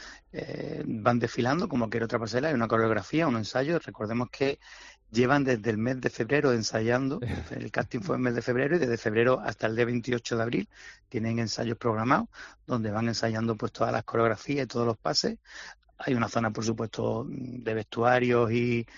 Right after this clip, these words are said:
Speaker 1: donde van a, eh, restringida, donde ellos se, se cambian de ropa y se preparan para desfilar.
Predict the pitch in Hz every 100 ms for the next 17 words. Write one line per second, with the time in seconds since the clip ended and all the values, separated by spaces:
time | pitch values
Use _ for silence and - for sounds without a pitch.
0 | - - 127 117 117 117 117 - - -
1 | - 120 - 117 147 151 120 110 107 110
2 | 110 117 - 123 117 117 - 117 117 113
3 | 110 135 135 127 120 117 - 117 110 117
4 | 110 117 117 - 135 196